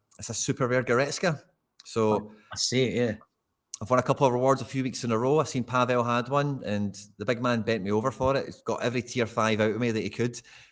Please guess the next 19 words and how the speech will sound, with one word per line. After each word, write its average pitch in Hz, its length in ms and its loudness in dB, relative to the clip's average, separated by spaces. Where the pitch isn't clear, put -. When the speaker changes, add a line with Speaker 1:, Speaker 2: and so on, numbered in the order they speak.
Speaker 1:
um, 104 260 2
<laughs> - 1400 2
in 117 100 0
the 113 100 0
deal, 123 260 0
but 107 320 2
absolutely 113 340 2
buzzing 104 260 0
that 104 100 0
I - 20 -4
managed 104 240 -2
to 107 80 -6
bring 98 160 -4
it 85 100 -4
in. 104 140 -2
I 107 40 -2
know 143 120 2
he's 131 200 4
not 120 280 2